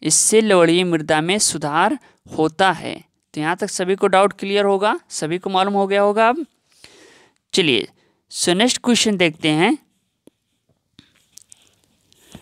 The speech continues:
पश्चिमी हिमालय क्षेत्र की कृषि प्रणाली में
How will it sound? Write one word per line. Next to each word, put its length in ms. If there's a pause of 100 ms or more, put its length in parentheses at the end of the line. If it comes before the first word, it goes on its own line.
(440)
पश्चिमी 480
हिमालय 380
क्षेत्र 360
की 220
कृषि 460
प्रणाली 480
में 260